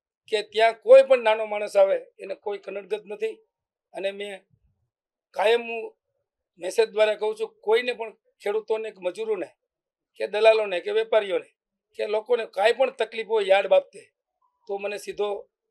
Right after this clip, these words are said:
સંપર્ક કરી શકે છે. અને એના માટે ચોવીસ કલાક મેં નંબર આપેલ છે, એ આજની તારીખે પણ મારે નંબર રાતે પણ ફોન કરે તો ઉપડે,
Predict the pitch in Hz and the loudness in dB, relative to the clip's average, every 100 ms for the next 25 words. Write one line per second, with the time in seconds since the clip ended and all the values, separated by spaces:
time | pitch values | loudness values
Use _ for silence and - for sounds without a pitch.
0 | _ - 185 196 196 196 202 185 - - | _ -10 -8 -8 -8 -10 -8 -10 -8 -8
1 | 214 - _ _ _ _ 180 180 202 202 | -10 -12 _ _ _ _ -12 -6 -4 -4
2 | 202 196 - 196 233 - 202 202 196 _ | -6 -8 -8 -10 -10 -6 0 0 -2 _
3 | _ _ 180 190 180 190 185 180 214 165 | _ _ -12 -10 -6 0 0 2 -2 -6
4 | 143 - _ _ _ 190 170 180 220 214 | -10 -12 _ _ _ 0 0 0 -6 0
5 | 190 202 196 180 185 180 180 175 180 196 | 0 0 -8 -8 -6 -2 -4 -4 -6 -6
6 | - _ _ - 160 180 214 214 190 185 | -6 _ _ -2 0 0 -4 -8 -8 -8
7 | 190 180 180 190 175 214 196 | -6 -6 -6 -6 -10 -2 -2